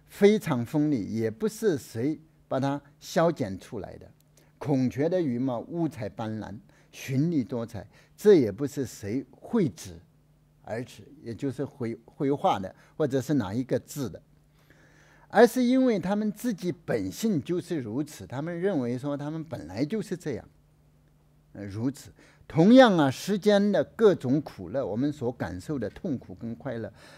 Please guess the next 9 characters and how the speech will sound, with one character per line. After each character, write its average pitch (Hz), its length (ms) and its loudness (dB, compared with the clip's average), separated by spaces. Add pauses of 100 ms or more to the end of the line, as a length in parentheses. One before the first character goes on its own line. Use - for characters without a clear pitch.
(160)
善 175 480 4
跟 156 300 -2
恶 170 200 2
虽 208 280 0
然 165 220 4
显 92 280 -8
现， 98 260 -8 (240)
但 185 180 2
是 165 300 -4